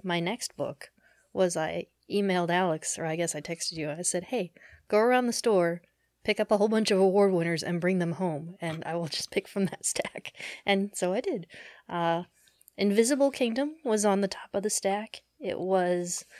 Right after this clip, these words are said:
the best new series and best painter digital artist in two thousand twenty. And it's volume one, Walking the Path, so there is a volume two near as I can tell. And, but the first issue, or the first volume, I should say,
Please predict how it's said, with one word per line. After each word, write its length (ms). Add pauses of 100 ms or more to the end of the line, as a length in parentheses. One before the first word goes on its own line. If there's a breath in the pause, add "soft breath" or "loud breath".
(300 loud breath)
the 140
best 360
new 160
series 680
and 240
best 400
painter 460
digital 440
artist 440
in 180
two 220
thousand 400
twenty. 380 (800 loud breath)
And 640
it's 180
volume 440
one, 260
Walking 360
the 80
Path, 500
so 320
there 220
is 240
a 60
volume 420
two 260
near 240
as 100
I 120
can 160
tell. 340 (240)
And, 640
but 100
the 80
first 400 (160)
issue, 640 (500)
or 100
the 120
first 340
volume, 400
I 60
should 200
say, 320